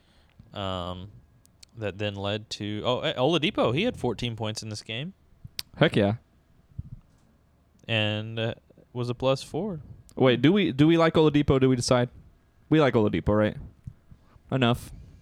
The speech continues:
Speaker 2: I don't know. I'm asking you, dude. I'm so emotional about this. I'm just not gonna answer, okay?
Speaker 1: Yeah, you should
Speaker 2: Bad
Speaker 1: actually
Speaker 2: question, Austin. Why'd
Speaker 1: talk
Speaker 2: you have to ask that?
Speaker 1: talk through a therapist.
Speaker 2: <laughs>
Speaker 1: Talk
Speaker 2: I
Speaker 1: through
Speaker 2: should.
Speaker 1: this
Speaker 2: That's
Speaker 1: with a therapist.
Speaker 2: honestly probably a good idea. But hey, thanks for the stat of the day.
Speaker 1: You're welcome.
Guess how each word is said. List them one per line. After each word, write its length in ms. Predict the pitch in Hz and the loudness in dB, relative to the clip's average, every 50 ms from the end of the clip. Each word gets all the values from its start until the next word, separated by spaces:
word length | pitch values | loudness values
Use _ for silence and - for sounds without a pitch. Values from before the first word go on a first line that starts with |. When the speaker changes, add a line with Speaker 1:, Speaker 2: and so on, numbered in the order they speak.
| _ _ _ _ _ _ _ - - _ _ - | _ _ _ _ _ _ _ -20 -20 _ _ 2
Speaker 2:
I 100 | - 180 | 2 4
don't 140 | 214 208 190 | 4 6 6
know. 80 | 185 | 6
I'm 120 | 160 143 143 | 6 6 6
asking 360 | 135 131 - - 127 117 110 | 4 2 2 2 0 0 2
you, 160 | 107 104 107 | 2 2 2
dude. 160 | 110 110 107 | 2 4 4
I'm 200 | 95 123 170 180 | 4 4 4 2
so 300 | 165 - 147 131 131 123 | 4 4 6 6 8 6
emotional 400 | 110 110 110 110 - - 120 107 107 | 6 6 4 2 2 0 0 0 2
about 240 | 107 104 107 107 | 2 2 2 2
this. 200 | - 113 113 104 | 2 0 0 2
I'm 160 | - 135 147 165 | 2 2 2 2
just 200 | 170 156 147 135 | 2 0 2 2
not 200 | 135 127 113 - | 2 2 2 2
gonna 140 | 110 107 | 0 0
answer, 320 | 87 110 110 - - 85 71 | 0 -2 -2 -2 -2 -2 -2
okay? 300 | - - 104 92 - 131 - _ - | 0 0 0 -2 -2 -4 -8 _ -12
Speaker 1:
Yeah, 300 | - 120 117 107 101 95 | -8 -4 -4 -2 -2 -4
you 240 | 98 117 156 190 | -6 -6 -8 -10
should 80 | - 139 | 0 4
Speaker 2:
Bad 220 | 139 160 165 101 | 6 6 6 6
Speaker 1:
actually 80 | 104 120 | 4 4
Speaker 2:
question, 380 | 131 127 117 107 101 110 110 104 | 6 6 6 4 4 2 2 2
Austin. 400 | 104 104 107 - - 110 - - _ - | 2 0 0 -2 -4 -6 -6 -8 _ -2
Why'd 80 | 85 | 2
Speaker 1:
talk 220 | 107 131 143 - 156 | 4 6 6 6 6
Speaker 2:
you 60 | 156 | 6
have 140 | 139 131 123 | 6 4 4
to 80 | 110 | 2
ask 240 | 92 110 107 - - | 2 2 0 0 -2
that? 340 | - 110 - - - - - | -2 -4 -4 -4 -6 -8 -6
Speaker 1:
talk 260 | - 117 110 107 - - | -4 -4 -4 -4 -6 -8
through 140 | 110 101 95 | -10 -10 -10
a 40 | |
therapist. 640 | 90 - - 104 110 113 104 - - 90 - - - - | -10 -8 -8 -6 -6 -6 -8 -8 -10 -10 -10 -10 -8 -4
Speaker 2:
<laughs> 720 | - - - - - - 156 - - - - - - - | -2 -2 -2 -2 -2 -2 -2 -4 -4 -10 -18 -20 -8 -4
Speaker 1:
Talk 160 | - 110 113 | 2 4 4
Speaker 2:
I 40 | 135 | 4
Speaker 1:
through 20 | |
Speaker 2:
should. 280 | - - 147 151 139 113 | 4 4 2 4 4 6
Speaker 1:
this 120 | 123 131 | 6 6
Speaker 2:
That's 100 | 139 113 | 6 4
Speaker 1:
with 140 | 110 104 104 | 0 -4 -4
a 40 | 98 | -6
therapist. 560 | - 120 110 110 107 - 92 92 92 - - | -6 -4 -4 -4 -4 -6 -8 -10 -6 0 2
Speaker 2:
honestly 380 | 123 143 156 156 - 165 151 | 4 4 4 4 4 2 2
probably 360 | 143 - 143 139 131 127 127 120 | 2 4 4 4 6 6 4 4
a 40 | |
good 140 | 117 120 117 | 4 4 4
idea. 340 | 113 110 107 107 107 101 98 | 4 4 4 2 2 0 2
But 300 | 107 113 110 107 101 110 | 2 2 4 4 4 4
hey, 160 | 139 143 143 | 4 4 4
thanks 200 | - 151 151 151 | 4 2 0 0
for 80 | - 160 | 0 0
the 60 | 143 | 0
stat 220 | 135 - 143 135 123 | 2 2 2 4 4
of 80 | 120 | 2
the 80 | 117 113 | 2 2
day. 240 | 120 120 123 120 117 - - - - - - - | 2 4 2 2 0 -4 -12 -20 -20 -20 -18 -14
Speaker 1:
You're 80 | 120 113 | -12 -8
welcome. 400 | 113 120 131 135 - - 98 104 | -6 -4 -6 -6 -6 -10 -16 -16